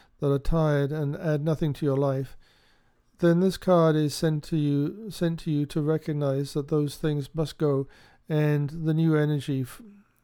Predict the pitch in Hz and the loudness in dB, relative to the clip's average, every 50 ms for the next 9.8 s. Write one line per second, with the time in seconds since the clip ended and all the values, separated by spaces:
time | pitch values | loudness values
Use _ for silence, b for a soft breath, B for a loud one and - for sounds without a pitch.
0 | 247 226 190 - - 170 147 147 147 151 156 151 - 175 151 143 143 139 131 131 | -18 -18 -10 -4 -2 -2 0 0 0 0 2 4 4 4 4 4 2 2 0 0
1 | 131 127 - b b b b b b b b b b 156 147 135 - 170 160 151 | -4 -6 -10 b b b b b b b b b b -4 -4 -2 0 0 0 0
2 | 135 147 143 131 - - 165 160 156 151 151 147 139 135 135 131 139 139 123 143 | 0 -2 -4 -4 -2 0 0 2 2 2 2 0 0 0 -2 -2 -4 -4 -4 -4
3 | 143 143 139 127 123 - 139 131 151 147 - - 214 170 143 135 - - 156 147 | -2 -2 -2 -4 -4 -6 -6 -6 -8 -12 -12 -8 -6 -4 -4 -4 -4 -4 -2 -2
4 | 139 135 139 - - - 156 143 139 139 131 127 117 127 135 123 123 139 139 139 | -2 -2 -4 -6 -8 -6 -2 -2 -2 -2 -4 -4 -6 -6 -6 -6 -4 -4 -4 -4
5 | 135 123 117 117 - - - - - - - - - - - - b b b b | -4 -6 -8 -10 -12 -14 -16 -16 -18 -20 -20 -20 -20 -20 -20 -20 b b b b
6 | b b b b b b b b b b b b b - 160 147 - - 220 208 | b b b b b b b b b b b b b -2 -2 -2 0 0 2 2
7 | 196 180 165 165 160 165 165 160 139 - 160 151 139 135 139 147 151 139 - - | 2 2 0 0 0 0 0 -2 -2 -2 -2 -2 -2 -2 -2 -4 -4 -6 -8 -6
8 | - 147 139 139 135 131 - - 147 143 143 135 135 160 - 156 151 139 - - | -4 -4 -4 -4 -6 -6 -4 -2 -2 -2 -2 -4 -6 -4 -4 -4 -4 -4 -6 -6
9 | 160 147 139 143 131 - - 160 151 147 147 131 - 143 131 127 | -6 -4 -4 -6 -6 -6 -4 -2 -2 -2 -2 -4 -4 -6 -6 -8